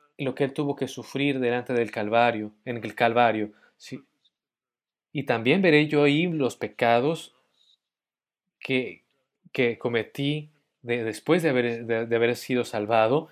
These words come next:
y entonces allí, eh, eh, me rendiré, eh, delante de, de Cristo y por todo el amor que Él, eh, mostró en la cruz. Y allí profundizaré mi entendimiento de la gracia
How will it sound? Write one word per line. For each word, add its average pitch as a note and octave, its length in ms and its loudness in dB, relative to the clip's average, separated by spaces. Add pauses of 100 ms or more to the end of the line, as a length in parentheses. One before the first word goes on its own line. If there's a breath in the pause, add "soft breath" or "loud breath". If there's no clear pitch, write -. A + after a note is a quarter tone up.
(260 soft breath)
y B2+ 240 -2
entonces C3 460 -4
allí, C#3 540 0 (340 soft breath)
eh, B2 680 0 (140)
eh, C#3+ 340 -12
me C3+ 180 0
rendiré, C3 840 4 (420)
eh, A#2+ 120 -8
delante A#2+ 500 0
de, A2 320 -4
de G#2+ 180 -8
Cristo C3 420 -2
y G#2+ 60 -4
por A2 180 -4
todo D#3 220 0
el D3 180 -6
amor C3 380 -2 (320 loud breath)
que B2 420 0
Él, B2 320 2 (260 soft breath)
eh, B2+ 100 -8
mostró C3+ 360 -2
en B2+ 120 0
la G#2+ 120 0
cruz. - 560 -6 (1700)
Y C3 160 0
allí A#2+ 240 2
profundizaré B2+ 1200 0 (180)
mi C3+ 140 -2
entendimiento B2+ 1120 -2
de A2+ 100 2
la G#2+ 140 2
gracia B2 680 4